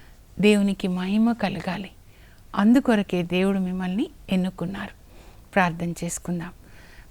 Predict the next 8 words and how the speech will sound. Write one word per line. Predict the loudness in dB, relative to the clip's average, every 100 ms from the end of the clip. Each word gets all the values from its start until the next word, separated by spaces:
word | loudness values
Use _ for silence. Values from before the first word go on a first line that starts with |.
| 0
పరలోకపు | 2 2 0 -2 -4
మా | -4 -4
తండ్రి, | -4 -2 2 4
మీ | 2
పరిశుద్ధ | 0 -2 -2 -2 -2 0
నామమునకు | 0 -2 -4 -6 -6 -6 -6 -2
స్తోత్రం | -2 -4 -8 -8 -8 -8
కలుగునుగాక. | -6 -6 -6 -6 -6 -6 -8